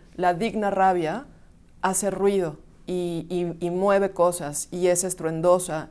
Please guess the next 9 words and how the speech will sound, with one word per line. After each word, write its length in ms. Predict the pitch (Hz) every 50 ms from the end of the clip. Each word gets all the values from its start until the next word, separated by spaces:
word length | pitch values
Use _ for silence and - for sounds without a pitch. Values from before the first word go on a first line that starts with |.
| -
y 100 | - 165
está 280 | 175 165 170 - 175 175
bien. 360 | 160 175 175 180 175 165 165 - - - - - - - - - - - - - -
Eh, 580 | 147 151 151 151 147 147 151 147 147 147 139 - - - - - -
los 260 | 151 175 170 165 -
cambios 340 | - 175 180 190 190 180 175
nunca 300 | 185 185 185 185 185 185
han 80 | 175 165
sido, 680 | 165 170 175 165 165 160 156 156 156 151 151 147 151